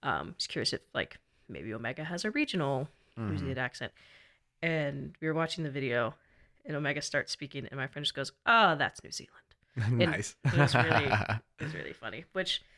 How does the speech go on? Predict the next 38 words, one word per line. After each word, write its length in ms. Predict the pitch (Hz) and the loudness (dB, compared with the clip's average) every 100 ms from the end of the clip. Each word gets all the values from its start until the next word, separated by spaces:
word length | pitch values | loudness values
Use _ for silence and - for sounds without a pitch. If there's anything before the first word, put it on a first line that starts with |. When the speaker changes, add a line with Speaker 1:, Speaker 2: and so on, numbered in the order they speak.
| - _ _ _ - | -20 _ _ _ 2
Speaker 1:
I 80 | 285 | 6
think 120 | 415 | 6
it's 80 | - | 4
kinda 240 | 240 208 | 4 2
funny 280 | - 185 175 | 4 2 2
how, 500 | 165 170 156 151 143 - _ _ - | 2 4 4 2 -2 -12 _ _ 4
or 180 | 226 - | 4 4
it's 100 | 233 | -2
kinda 220 | - 269 | 2 4
nice 240 | 170 147 | 4 2
because, 580 | - 160 - 160 151 - - - _ _ _ - | -2 -6 -2 0 0 -6 -12 -20 _ _ _ -10
so 540 | - 180 165 160 160 | 0 2 4 2 0
she's 260 | - 214 185 | 0 0 2
an 240 | 175 151 - _ _ _ - - 202 | 2 0 -8 _ _ _ -20 -2 4
unaltered 600 | 226 - 180 - 151 135 - | 4 4 2 2 0 0 -10
fem-, 320 | - 180 156 | -8 -4 -2
well, 260 | - 139 120 - - - - - - | -2 -2 -4 -10 -20 -18 -14 -10 -2
unaltered 420 | 175 160 - 127 | 2 2 0 -4
for 80 | 139 | -4
the 80 | |
most 160 | 120 123 | -2 -2
part. 160 | 120 - | -2 -2
She's 100 | 143 | -6
a 40 | |
female 320 | - 262 196 | -4 0 2
clone 340 | 143 151 131 110 | 0 -2 -6 -6
of 240 | - 131 117 | -4 -4 -2
Jango 320 | 185 185 143 | -2 0 -2
Fett, 280 | - 131 - - _ _ _ _ _ _ - | -2 -2 -4 -14 _ _ _ _ _ _ -12
and, 400 | 143 139 131 175 _ - | -8 -6 -8 -12 _ -10
you 120 | 120 | -6
know, 60 | 131 | 2
Jango, 400 | 202 180 135 - _ - | 2 4 0 -4 _ -2
Jango 300 | 233 190 120 | 2 2 0
Tamura 220 | - 165 | 0 0
Morrison 500 | 151 196 147 - 131 156 _ _ _ - - | 4 4 4 0 -4 -10 _ _ _ -20 0
has 320 | 254 233 196 | 4 4 2
the, 340 | 151 139 123 | -4 -6 -6